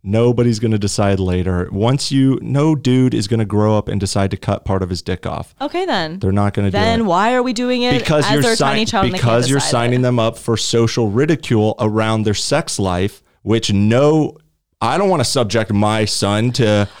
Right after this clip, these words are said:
Speaker 2: I think
Speaker 1: that
Speaker 2: it'll be
Speaker 1: kind
Speaker 2: more
Speaker 1: of
Speaker 2: acceptable early
Speaker 1: shame.
Speaker 2: on
Speaker 1: So it
Speaker 2: or later
Speaker 1: depends
Speaker 2: on.
Speaker 1: on what women think of men with uncircumcised dick. If girls of the next generation that my son is born into think it's totally fine to be uncircumcised
Speaker 2: I think it's
Speaker 1: and there's
Speaker 2: fine.
Speaker 1: no social stigma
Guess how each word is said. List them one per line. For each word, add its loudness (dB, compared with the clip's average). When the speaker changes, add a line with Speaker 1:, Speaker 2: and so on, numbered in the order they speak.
Speaker 2:
I 0
think -2
Speaker 1:
that 2
Speaker 2:
it'll -2
be 2
Speaker 1:
kind 2
Speaker 2:
more 2
Speaker 1:
of -2
Speaker 2:
acceptable -2
early 0
Speaker 1:
shame. 2
Speaker 2:
on -4
Speaker 1:
So 2
it 0
Speaker 2:
or 0
later -
Speaker 1:
depends 0
Speaker 2:
on. -2
Speaker 1:
on 2
what 2
women 2
think -2
of 0
men 0
with -2
uncircumcised -4
dick. -4
If 0
girls 2
of -4
the 2
next 0
generation 2
that 2
my 2
son 0
is 0
born 0
into 0
think -2
it's -2
totally 2
fine 0
to -2
be -2
uncircumcised 0
Speaker 2:
I 0
think -4
it's -10
Speaker 1:
and 0
there's 2
Speaker 2:
fine. 2
Speaker 1:
no 2
social 0
stigma 0